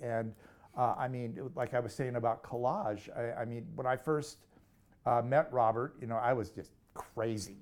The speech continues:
you know, just, it was like being, it, it, he describes it. You, you fall in love with, with the work. The guy was really fun and wonderful, and, you know, uh, I was happy to go just sit there and listen. I didn't feel any of that,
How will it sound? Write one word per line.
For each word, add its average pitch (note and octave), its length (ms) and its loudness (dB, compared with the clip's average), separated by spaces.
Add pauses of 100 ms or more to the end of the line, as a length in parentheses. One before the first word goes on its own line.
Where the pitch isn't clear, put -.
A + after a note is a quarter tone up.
you A#2+ 80 -6
know, G2 140 -4
just, G#2 340 -6
it A#2+ 80 -4
was A2 140 -2
like A2 180 2
being, A#2+ 240 -2
it, A2 180 -2 (400)
it, - 540 -10
he B3+ 80 2
describes C3 520 2
it. - 80 -8
You, D3+ 180 -2 (120)
you E3+ 100 0
fall B3 340 6
in F#3 80 2
love C3+ 360 4
with, A#2 120 -4 (200)
with A#2+ 200 0
the A#2 60 2
work. A2+ 540 -2 (520)
The C#3 80 -2
guy D#3 260 8
was A#2+ 220 0 (180)
really C#3 240 10
fun C#3 420 6
and G#2 160 -2
wonderful, A#2+ 720 2
and, G#2 480 -2
you A2+ 80 -8
know, G2+ 120 -6 (100)
uh, G2+ 220 -4 (200)
I G3 120 8
was A3+ 120 4
happy F#3 300 4
to D3+ 100 2
go C3+ 380 4
just C3+ 240 -4
sit D3 160 -2
there B2 140 -2
and G#2 100 -2
listen. A#2+ 260 -4
I G2 120 0
didn't B2 180 -4
feel A2+ 520 2
any A#2+ 200 -4
of A2 60 -2
that, G#2 260 0